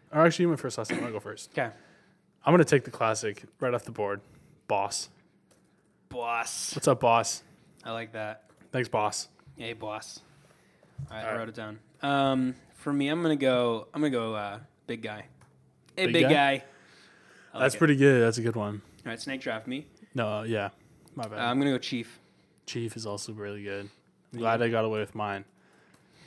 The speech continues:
Speaker 1: Legend.
Speaker 2: Legend.
Speaker 1: What's up, you legend?
Speaker 2: Y'all are legends.
Speaker 1: Yo, legend.
Speaker 2: That's a, uh,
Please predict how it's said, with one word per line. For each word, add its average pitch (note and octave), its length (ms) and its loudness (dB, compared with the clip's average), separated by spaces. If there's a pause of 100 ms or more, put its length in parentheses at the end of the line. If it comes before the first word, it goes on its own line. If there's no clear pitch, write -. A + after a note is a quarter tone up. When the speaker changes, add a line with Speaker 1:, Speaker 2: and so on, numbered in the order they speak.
(240)
Speaker 1:
Legend. A2+ 640 0 (640)
Speaker 2:
Legend. C#3+ 520 -2
Speaker 1:
What's A2+ 140 2
up, C#3+ 120 10
you B2+ 100 8
legend? B2 420 6 (260)
Speaker 2:
Y'all A#2+ 200 -2
are A#2+ 80 0
legends. A#2+ 520 -4 (140)
Speaker 1:
Yo, C#3 400 12
legend. C3 680 6
Speaker 2:
That's B2+ 300 -6
a, B2 180 0
uh, A2 300 -4